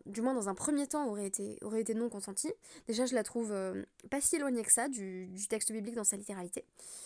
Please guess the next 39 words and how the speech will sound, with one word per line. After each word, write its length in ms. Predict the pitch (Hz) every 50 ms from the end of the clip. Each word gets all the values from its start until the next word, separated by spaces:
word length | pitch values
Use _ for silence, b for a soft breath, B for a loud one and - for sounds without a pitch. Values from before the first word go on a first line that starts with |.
| B B B B _ _ -
Et 100 | 247 226
ensuite, 300 | 208 202 - 349 359 -
elle 120 | 233 220
permet 240 | - 220 196 214 277
de 60 | 262
penser 240 | - - 202 196 -
le 80 | 254 240
caractère 400 | - 190 180 180 - 202 190 - -
ambigu 520 | 254 294 269 233 214 190 190 190 202 - - -
et 80 | 196 -
ambivalent 460 | 240 254 254 240 208 202 208 214 254
des 180 | 240 220 208 202
actions 320 | 196 196 - - 240 269
de 80 | 240 208
David 220 | 208 196 208 208
Ameller 220 | 202 202 202 208 240 - -
jusqu'au 400 | - - - 302 - - - 233
bout. 280 | 196 202 - - - - B B B B B B B B B B -
Euh, 60 | 220
on 160 | 208 214 214 190
peut 140 | - 254
pas 160 | 226 277 277 262
dire, 260 | 240 262 339 339 285
euh, 220 | 254 220 208 208
non 160 | 208 220 233
plus, 260 | - - 311 320 320 - - - -
je 100 | 233 - 233
veux 60 | 214
pas 120 | 294 330
tomber 160 | - 320 320
dans 160 | 302 269 247 233
l'extrême 400 | 226 226 240 - - - 302 285
inverse 320 | 247 226 247 233 - -
en 80 | 208 196
fait, 220 | - 196 190 -
qui 100 | - -
consisterait 400 | - 214 196 196 - 226 220 240
à 80 | 220 196
dire « 260 | 185 208 269 302